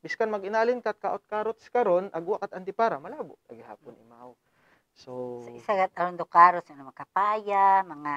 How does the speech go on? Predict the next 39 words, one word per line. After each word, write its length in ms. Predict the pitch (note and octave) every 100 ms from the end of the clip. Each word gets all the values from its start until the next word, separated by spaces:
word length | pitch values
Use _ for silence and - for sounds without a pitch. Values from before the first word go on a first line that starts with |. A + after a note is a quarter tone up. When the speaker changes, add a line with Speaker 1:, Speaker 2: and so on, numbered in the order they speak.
| B2+
Speaker 1:
Oo, 160 | A#2+
Doc. 200 | A2+ A#2 -
Speaker 2:
tisa, 640 | F#3+ F#3+ - - F3+ F3
ang 240 | - _ _
taas 160 | D#3+ E3 _ D#3
yung 80 |
Speaker 1:
Mm-mm. 560 | D#3+ C#3+ C3 _ _ -
Speaker 2:
ang 80 | D#3 D#3+
mga 160 | C#3+ C#3+
kamote, 560 | D3+ D3+ D#3 - F#3+ F3 _ -
Speaker 1:
Mm-mm. 80 | D3
Speaker 2:
baga. 320 | C3+ C#3 C#3+ _ _ _ _ _
So, 400 | F#3 E3 D3+ D3 _ _
ugaling, 480 | G3 A3+ A#3 G#3 G#3+ F#3 G3
iba 180 | F3+ G#3
karon 240 | G3 G3
hay, 160 | F3 F3+ -
ay, 160 | G#3+
managod 400 | A3 E3 F#3+ F#3+
ka, 240 | - D3 D#3
hay, 80 | D#3
matag, 240 | D3+ G#3 G3 _
kinaon 320 | D#3+ D3 C#3+ D#3+
niya 160 | D#3+
tabo. 320 | D3+ D3 E3+
So, 160 | - F#3+ -
Speaker 1:
Mm-mm. 320 | D3 _ -
Speaker 2:
together 400 | G3 G#3+ G#3+ A3
with 160 | G#3 G3
the 80 |
yellow 320 | F#3+ G3+ F#3 G3+
foods, 240 | - E3 - D#3+
di 80 |
ba, 160 | E3 F3+
may 160 | F3 E3+
una 240 | D#3+ E3+ -
karon 240 | D#3 D3+
nga 160 | C#3+
na, 80 | C#3